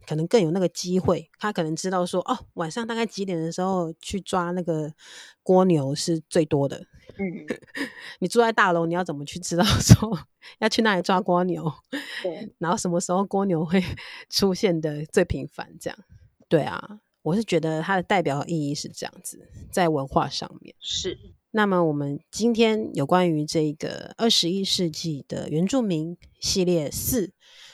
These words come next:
Speaker 1: 最后一个系列了，有关于文化的部分，我们是从这个三英部落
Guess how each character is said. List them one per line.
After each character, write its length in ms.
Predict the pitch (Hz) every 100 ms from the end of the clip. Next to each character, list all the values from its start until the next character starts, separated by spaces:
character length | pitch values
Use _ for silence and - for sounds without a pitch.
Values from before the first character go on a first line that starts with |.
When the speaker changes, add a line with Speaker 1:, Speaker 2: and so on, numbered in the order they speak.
| _
Speaker 1:
最 120 | - 269
后 100 | 240
一 40 |
个 120 | 202
系 220 | 185 202 185
列 200 | 180 160
了， 260 | 151 143
有 160 | 151 147
关 260 | 175 175
于 180 | 160 151
文 300 | 156 156 156
化 240 | 165 254 185
的 80 |
部 220 | 165 185 156
分， 240 | 170 156
我 80 | 143
们 160 | 139 147
是 420 | - 175 156 175
从 540 | - - 139 139 151 160
这 120 | 175
个 120 | 156
三 260 | 147 202 202
英 120 | 214
部 160 | 247 240
落 380 | 254 196 170